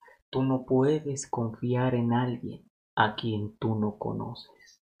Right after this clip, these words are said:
Jeremías diecisiete, siete y ocho. Bendito el varón que confía en Jehová y cuya confianza es Jehová,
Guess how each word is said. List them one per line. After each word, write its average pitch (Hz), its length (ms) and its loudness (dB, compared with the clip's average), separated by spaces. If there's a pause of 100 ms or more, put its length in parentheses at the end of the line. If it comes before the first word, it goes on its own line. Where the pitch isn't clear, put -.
(420)
Jeremías 127 560 4
diecisiete, 123 720 -6
siete 117 840 -10 (380)
y 120 180 -6
ocho. 113 360 -4 (280)
Bendito 135 880 0
el 190 120 0
varón 131 680 0 (500)
que 123 220 0
confía 123 600 -2
en 113 140 -4
Jehová 107 680 -6 (360)
y 135 180 -2
cuya 135 420 0
confianza 127 1080 -2
es - 200 -14
Jehová, - 540 -12